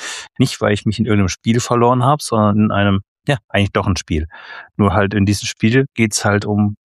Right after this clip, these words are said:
ja, teilweise produktive Lösungen, teilweise um Experimente, teilweise um gemeinsames Lernen. Es bringt ja auch die Menschen wieder zusammen.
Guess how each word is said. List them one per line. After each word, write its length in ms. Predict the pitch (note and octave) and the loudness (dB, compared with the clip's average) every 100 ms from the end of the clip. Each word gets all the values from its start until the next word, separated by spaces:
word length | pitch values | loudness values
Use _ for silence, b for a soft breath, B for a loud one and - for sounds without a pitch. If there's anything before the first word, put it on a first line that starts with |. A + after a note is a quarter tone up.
| - | -6
ja, 160 | G2 F2 | -6 -4
teilweise 600 | - G#2+ G2+ G#2 G#2 G#2 G2+ _ - | -2 0 2 2 2 0 0 _ -4
produktive 380 | A2+ F#2+ A2+ G#2 | -2 0 2 2
Lösungen, 400 | C3 G#2+ G#2 G#2 | 4 4 2 2
teilweise 600 | G#2 G2+ F#2+ F#2 G2+ G2 | 0 0 2 2 0 0
um 480 | F#2+ F#2 F2+ F#2 - _ _ _ _ | 0 0 -2 -4 -8 _ _ _ _
Experimente, 880 | - - G#2+ A#2+ A#2 B2+ - G2+ F#2+ A2 | -6 -2 0 2 4 2 2 0 0 -2
teilweise 640 | - G2+ F#2 F#2+ F#2+ G2+ | -6 -4 -2 0 0 0
um 220 | G2+ G#2 | -2 0
gemeinsames 720 | G2 F#2 G2 A2 A2+ C3 - G#2 | 0 -2 -2 -2 -2 -4 -6 -2
Lernen. 500 | G#2+ D#3+ D#3 C3 A#2 | 0 0 0 0 -2
Es 120 | - | -6
bringt 240 | - D3 | -6 -6
ja 60 | C#3+ | -6
auch 40 | |
die 140 | - D#3+ | -6 -2
Menschen 420 | F3 G#3 G#3+ D3+ | 2 2 0 0
wieder 160 | A2+ F#2+ | 0 -2
zusammen. 420 | - F#2+ F2+ | -4 -2 -2